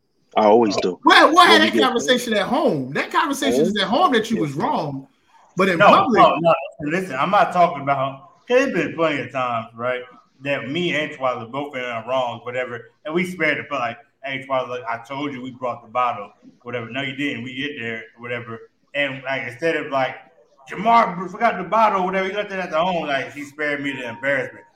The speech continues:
Speaker 3: That's a whole different level. I'm talking about on a grand scale like this, right?
Speaker 2: Right.
Speaker 3: Like,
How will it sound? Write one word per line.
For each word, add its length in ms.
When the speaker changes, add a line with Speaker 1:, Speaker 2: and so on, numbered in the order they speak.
Speaker 3:
That's 120
a 60
whole 220
different 260
level. 320
I'm 220
talking 240
about 160
on 220
a 100
grand 360
scale 300
like 220
this, 220
right? 280
Speaker 2:
Right. 300
Speaker 3:
Like, 240